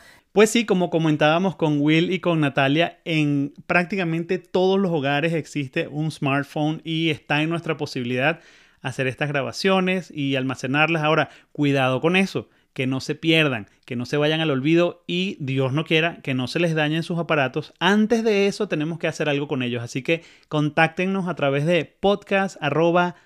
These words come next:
family filmmaker punto C A, como aparece al tope de la pantalla en este momento,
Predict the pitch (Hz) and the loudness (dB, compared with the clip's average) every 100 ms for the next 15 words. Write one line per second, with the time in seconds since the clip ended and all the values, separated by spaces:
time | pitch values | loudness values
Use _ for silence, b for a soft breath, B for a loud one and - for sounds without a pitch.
0 | b - - 170 180 170 165 160 165 156 | b -2 2 2 2 0 0 -2 0 -2
1 | 170 151 170 170 165 151 156 151 180 b | -2 -2 -2 -2 -2 0 2 4 2 b
2 | b b - 156 156 160 139 139 143 - | b b 0 2 2 0 0 2 0 0
3 | 170 - 147 135 151 156 165 156 147 135 | -2 0 -2 0 -2 2 4 4 2 0
4 | 131 147 156 156 147 - 160 165 147 139 | 2 2 2 0 -2 -2 -4 0 0 0
5 | 175 | -4